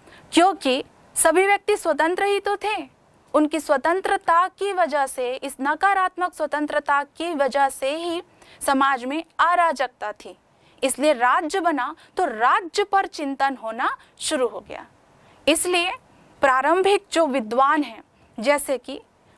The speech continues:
प्लेटो है, अरस्तु है, इन्होंने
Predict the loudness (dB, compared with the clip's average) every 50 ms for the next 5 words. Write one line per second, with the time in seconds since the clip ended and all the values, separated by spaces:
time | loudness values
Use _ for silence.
0 | _ _ 2 4 4 4 4 4 2 2 2 0 -4 -10 -12 -14 _ _ _ _
1 | _ _ _ _ _ _ -20 -20 _ _ 0 2 4 4 2 2 0 -4 -4 -6
2 | -4 -4 -4 -6 -6 -6 -12 _ _ _ _ _ _ _ _ 4 6 6 8 6
3 | 6 4 2 0